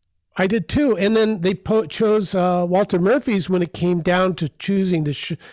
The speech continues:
the theme they wanted, because they brought in a, Fox said, "Hey, Seth's a new producer,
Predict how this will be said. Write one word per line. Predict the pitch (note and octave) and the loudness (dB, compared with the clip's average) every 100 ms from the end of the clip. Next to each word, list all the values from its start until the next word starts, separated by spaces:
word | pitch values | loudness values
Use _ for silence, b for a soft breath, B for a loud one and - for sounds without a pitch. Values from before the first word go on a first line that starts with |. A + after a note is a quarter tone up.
| B - | B -4
the | |
theme | D3+ G#3 A3+ A3 | 0 2 4 4
they | F3 | 4
wanted, | F#3+ A#3 F#3 | 4 2 2
because | G3 F3+ E3+ | 0 0 2
they | E3+ | 0
brought | D#3+ G3+ G#3+ | 2 2 2
in | G#3 | 2
a, | E3+ D#3 b b b | 2 -2 b b b
Fox | - G3+ G#3 - | -2 0 0 -4
said, | - F#3+ F#3 D3+ _ _ _ | -2 0 0 -2 _ _ _
"Hey, | - G#3+ G#3 D#3+ - _ | -4 0 0 -2 -8 _
Seth's | - G3+ G#3 - | -6 -2 -2 0
a | G3+ | 2
new | G3 G#3+ | 4 2
producer, | G3 G3+ F#3 E3+ - F#3 F#3+ G3+ | 0 0 2 2 2 2 2 -2